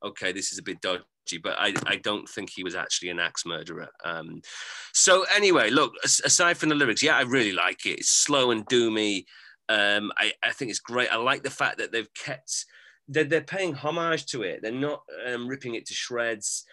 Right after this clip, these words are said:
But at the same time, they have changed some elements. They've made it their own. There's, like, the solo's very kind of psychedelic. It's, it's not a, um, it's not,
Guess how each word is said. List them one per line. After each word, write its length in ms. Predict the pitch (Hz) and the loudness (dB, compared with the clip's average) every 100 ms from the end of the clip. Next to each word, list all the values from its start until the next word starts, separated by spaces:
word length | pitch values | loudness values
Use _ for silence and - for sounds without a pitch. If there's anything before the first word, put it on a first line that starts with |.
| - _ _ | -20 _ _
But 200 | 139 139 | 0 0
at 80 | 127 | 0
the 60 | 123 | -4
same 300 | - 135 127 | -2 -2 -4
time, 360 | - 135 139 | -4 -2 -2
they 120 | 113 | -2
have 220 | 110 131 - | -4 -6 -8
changed 680 | - 131 131 135 135 131 - | -8 -4 -4 -2 -4 -4 -6
some 200 | 123 120 | -6 -4
elements. 360 | 127 120 107 | -4 -6 -8
They've 160 | 113 104 | -10 -8
made 200 | 117 113 | -6 -6
it 60 | |
their 180 | 80 104 | -6 -4
own. 520 | 117 131 131 127 113 71 - | -4 -2 -2 -4 -6 -10 -6
There's, 400 | 113 110 - - - | -4 -4 -6 -8 -10
like, 200 | - 117 | -10 -10
the 60 | - | -6
solo's 680 | - - 131 131 131 120 104 | -6 -4 -2 -2 -2 -2 -4
very 320 | 120 113 107 | -6 -4 -6
kind 300 | - 113 104 | -8 -8 -8
of 100 | 95 _ - - - - | -10 _ -20 -18 -20 -10
psychedelic. 840 | - - 127 123 - 113 117 120 | -4 -2 -2 -2 -4 -4 -2 -2
It's, 340 | 101 104 107 - | -4 -6 -8 -10
it's 280 | 101 - 123 | -12 -12 -10
not 360 | 127 135 131 110 | -4 -4 -4 -4
a, 520 | 117 113 113 113 - | -4 -2 -4 -4 -6
um, 600 | 110 110 110 110 107 101 - - - _ | -4 -2 -2 -4 -6 -8 -8 -12 -12 _
it's 240 | - - 135 | -12 -8 -4
not, 260 | 143 139 | -2 -2